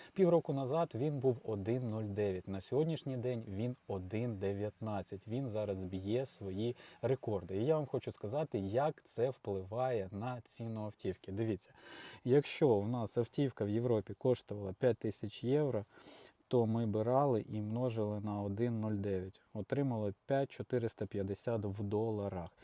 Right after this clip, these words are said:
На сьогоднішній день беремо п'ять тисяч і множимо на один дев'ятнадцять. От бачите, яка в нас різниця на п'ятдесят доларів. Тобто на десять тисяч,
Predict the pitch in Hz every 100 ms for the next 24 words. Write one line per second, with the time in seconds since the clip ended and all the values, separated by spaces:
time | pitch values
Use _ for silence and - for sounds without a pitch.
0 | - - - 127 147 143 135 117 107 -
1 | 104 104 101 101 110 107 98 110 120 104
2 | - 139 - 107 110 104 113 123 113 104
3 | 101 101 101 98 110 127 123 _ - -
4 | _ _ 104 98 107 104 101 - 92 90
5 | - 92 - _ _ _ _ - 110 113
6 | 113 113 127 - 110 104 - 117 110 104
7 | - 107 101 101 - 98 123 - 101 98
8 | 101 117 110 101 101 92 95 117 - 107
9 | 107 117 123 131 123 - 117 - 107 -